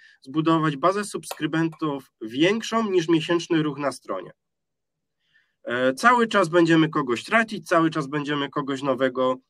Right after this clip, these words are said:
zyskiwać, e, ale taki maksymalny pułap, do jakiej ilości subskrybentów jesteśmy w stanie dojść, to jest mniej więcej, e, ruch miesięczny na stronie. I tylu subskrybentów możecie się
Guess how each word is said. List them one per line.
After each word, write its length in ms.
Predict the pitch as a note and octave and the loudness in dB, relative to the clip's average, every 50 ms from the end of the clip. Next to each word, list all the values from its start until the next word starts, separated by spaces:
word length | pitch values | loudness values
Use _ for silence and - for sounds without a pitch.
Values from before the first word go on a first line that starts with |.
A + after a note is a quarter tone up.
| _ _ _ _ | _ _ _ _
zyskiwać, 760 | G#2+ A2+ C#3+ C3+ C3 - - F3 G3 F3 F#3+ F3 F3 E3+ - _ _ _ _ - _ _ _ - | -8 -6 -6 -6 -6 -6 -8 -8 -2 2 4 4 4 2 -2 _ _ _ _ -20 _ _ _ -4
e, 380 | B2 B2+ C3+ C3 C3 C3+ C3+ _ _ _ _ _ | 0 2 2 4 4 2 0 _ _ _ _ _
ale 180 | - D#3+ D#3 D#3 | 2 2 2 2
taki 260 | D#3+ E3+ D#3+ D#3+ E3+ | 0 -4 -2 0 2
maksymalny 680 | E3 E3 D#3+ D#3 - - E3 E3+ F3+ F#3 F#3 F3 E3+ D#3+ | 4 4 2 2 0 0 2 4 6 6 6 6 4 2
pułap, 460 | D#3+ - - F#3 F3+ E3+ D#3+ D#3 D#3 D#3 - _ _ | -2 -2 0 2 4 6 6 4 4 0 -12 _ _
do 140 | B2 C3+ C#3+ | -6 -2 2
jakiej 480 | C#3+ C#3 C#3 - - D#3+ D3+ D3 - - D#3 | 2 2 0 2 0 -2 -2 -2 -4 -4 -4
ilości 440 | D3 D#3+ E3 E3 D#3+ - - E3 | -2 2 2 2 0 -2 -6 -6
subskrybentów 840 | E3 - D#3+ D#3 - - - G#3+ C#3+ C3+ D#3 D#3 D#3 D#3 D#3+ D3 C3 | -6 -6 -10 -12 -10 -6 -6 -4 -2 0 0 0 0 -2 -4 -6 -6
jesteśmy 420 | C#3 C3+ C3 - B2+ B2 C3+ C3+ C3 | -6 -6 -6 -6 -6 -2 -2 -4 -4
w 40 | |
stanie 320 | C3 - D3+ C#3+ C#3 B2+ A#2+ | -4 -4 -4 -4 -2 -4 0
dojść, 360 | - F#3+ A3+ C4 C4 - _ _ _ _ - _ _ | 0 0 -2 -2 -6 -10 _ _ _ _ -20 _ _
to 80 | - - | -8 -8
jest 120 | A3+ G3+ | -6 -4
mniej 260 | G#3 G3+ F#3+ F#3 F3+ | 0 4 4 4 6
więcej, 580 | E3 F3 F3+ F3+ F3+ E3+ - F3 E3+ E3 E3 D#3+ D#3 _ _ _ _ _ - | 6 4 4 4 2 2 0 2 2 2 2 0 -4 _ _ _ _ _ -2
e, 460 | C3 C3 C3+ C3+ C#3+ C#3+ C#3+ D3 C#3+ - _ _ _ _ | 0 2 2 4 2 2 0 -2 -4 -8 _ _ _ _
ruch 240 | - G3+ A#3 A#3 - | -2 0 0 0 0
miesięczny 560 | G3 F#3+ F3 E3 - F3 E3 D#3+ - - D#3+ | 2 2 2 2 4 0 0 0 0 -2 0
na 140 | D3 C#3+ C#3 | 2 2 0
stronie. 460 | C3+ - - D3 C#3 A#2 G#2 G2+ - _ _ _ _ _ _ | -2 -4 -6 -2 -2 -2 -2 -4 -8 _ _ _ _ _ _
I 100 | E3+ E3 | -12 -8
tylu 300 | D#3+ - A#3 A3+ G#3+ G3+ | -4 -4 -2 -2 -2 -4
subskrybentów 840 | E3 - F3 D#3+ - _ - D3+ D3+ C#3 D#3 D#3+ D#3+ D#3+ E3 D3 | -4 -6 -6 -8 -6 _ -4 -4 -2 0 0 0 0 -2 -4 -4
możecie 480 | C3+ C#3+ C#3+ C3+ C3 C#3+ C3 - C#3+ B2+ | -2 -2 -2 -2 -2 -4 -6 -6 -6 -6
się 340 | - - C#3 C3+ B2+ B2+ | -4 -2 -2 -2 -2 -2